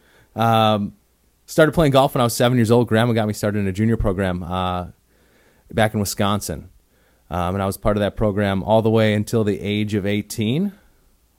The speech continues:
when I finally got to, uh, the end of my high school days and had to decide what I wanted to do for a living, right? Everyone's gotta kinda make that decision eventually. What do you wanna do for a living? College is coming up. What are you, what are you gonna do? And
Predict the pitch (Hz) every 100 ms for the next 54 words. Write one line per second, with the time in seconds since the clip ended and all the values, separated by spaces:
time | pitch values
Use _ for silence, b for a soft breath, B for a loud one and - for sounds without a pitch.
0 | _ - 107 101 98 92 107 104 98 95
1 | 98 95 - 104 98 95 95 92 92 90
2 | 90 92 - _ _ _ - 107 113 107
3 | 101 123 - 113 104 107 98 107 117 165
4 | - - b b b b b b 113 113
5 | 135 131 117 - 123 117 117 110 117 110
6 | 120 113 110 127 107 95 107 120 101 104
7 | 104 104 98 110 98 98 98 95 - -
8 | 123 101 95 104 98 101 - 92 92 104
9 | 104 101 98 92 98 101 90 - 90 95
10 | - 87 85 80 87 92 87 _ - 87
11 | 92 95 110 110 78 78